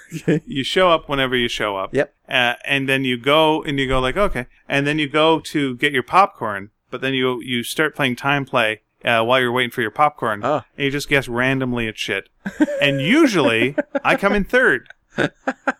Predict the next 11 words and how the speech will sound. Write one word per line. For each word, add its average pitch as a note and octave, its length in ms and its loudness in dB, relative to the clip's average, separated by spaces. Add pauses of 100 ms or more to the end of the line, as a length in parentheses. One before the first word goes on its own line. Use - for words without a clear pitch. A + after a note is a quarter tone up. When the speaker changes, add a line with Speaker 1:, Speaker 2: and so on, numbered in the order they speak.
(440)
Speaker 2:
It's - 140 -16
fine. D#3 340 -4 (500)
Sometimes C#4 420 2
they A3 60 4
actually G#3 240 2
show G3+ 220 2
the D#3+ 80 2
things, G#3 380 0
and D3+ 60 -10
you're D3 100 0
like, C#3 160 0